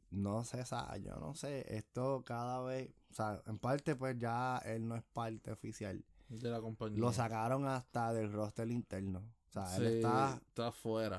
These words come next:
Speaker 1: está literalmente de lo que es W W E en cuestión de, eh, o sea, compañía per se, él está borrado.
Speaker 2: Sí, lo saca-, es que lo tenían que sacar. Bueno,
Speaker 1: Eh.
Speaker 2: él to-, todavía tiene mercancía de él y todo, sacaron camisas nuevas
Speaker 1: Ah,
Speaker 2: y todo.
Speaker 1: sí, pero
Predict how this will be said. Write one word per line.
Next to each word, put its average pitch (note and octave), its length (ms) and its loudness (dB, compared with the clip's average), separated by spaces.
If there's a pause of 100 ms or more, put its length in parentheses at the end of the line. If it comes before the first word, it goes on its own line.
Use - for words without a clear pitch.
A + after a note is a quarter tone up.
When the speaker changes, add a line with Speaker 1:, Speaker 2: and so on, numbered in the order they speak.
Speaker 1:
está C3 420 2
literalmente B2 680 0
de B2 80 2
lo A2+ 140 2
que A2 220 -2
es A2+ 120 -6
W C3 300 2
W C3+ 480 2
E C#3 40 0
en C3+ 80 -2
cuestión A2+ 540 -4
de, A#2+ 400 0 (540)
eh, A2 300 0
o G2 40 -4
sea, G#2+ 320 0
compañía A2 560 0
per C#3 140 0
se, D3+ 160 -2
él D#3 80 0
está C3 240 -4
borrado. A#2 580 -2 (600)
Speaker 2:
Sí, A2+ 160 0
lo B2 120 4
saca-, A2 420 0
es A2+ 100 0
que C3+ 120 0
lo B2 120 4
tenían C3 240 0
que C3 140 -2
sacar. A2 420 0
Bueno, E3+ 280 6
Speaker 1:
Eh. E3 80 6
Speaker 2:
él D3 140 6
to-, D#3+ 200 6
todavía C#3+ 280 6
tiene F#3+ 440 0
mercancía D3+ 720 2
de C#3 100 4
él C#3+ 60 4
y C3+ 80 2
todo, C3 200 4
sacaron B2 340 0
camisas C#3 440 0
nuevas B2 460 2
Speaker 1:
Ah, F3 160 10
Speaker 2:
y C3+ 40 4
todo. A2+ 100 2
Speaker 1:
sí, D#3+ 280 8
pero C3 320 4